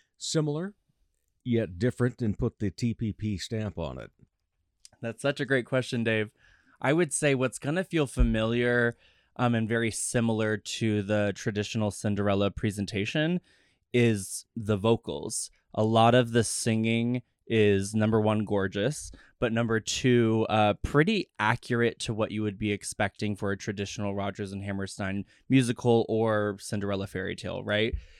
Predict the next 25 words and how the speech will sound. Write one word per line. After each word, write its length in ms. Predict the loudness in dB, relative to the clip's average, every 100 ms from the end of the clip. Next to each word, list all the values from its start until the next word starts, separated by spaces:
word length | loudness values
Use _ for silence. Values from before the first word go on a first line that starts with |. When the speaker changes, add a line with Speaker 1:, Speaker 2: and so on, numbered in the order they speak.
| _
Speaker 2:
So, 560 | -2 4 4 4 2
um, 420 | 0 -2 -2 -4 -10 _ _ _ _ 2
beautiful, 920 | 6 8 6 4 6 8 6 4 2
uh, 200 | 4 4
legato 500 | 4 2 4 4 2
singing. 800 | 0 -2 -2 -2 -4 -4 -6 -8 -8
Um, 600 | -4 -2 -2 -4 -8 -12 -18 _ -4
the 100 | -2
principal 460 | 0 -2 -2 -2
singers 400 | 0 0 0 0
just 220 | -2 -6 -2
have 340 | 0 0 -2 -4
outrageous 880 | -4 -4 -2 0 0 -2 -4 -6 -10 -14 -10
voices. 720 | -2 0 0 -2 -2 -4 -4
I 120 | -6
think 260 | -4 -6 -4
that 200 | -6 -6 -12 -4
audiences 640 | -4 -2 -6 -6 -6 -6
will 320 | -4 -4 -4 -10 _ _ _ _ -16
be 120 | -12
floored. 460 | -8 -6 -4 -4 -4 -8 -20 -20 -4
Um, 380 | 4 6 6 4 6
and 200 | 6 8
then 200 | 6 6
the, 320 | 6 6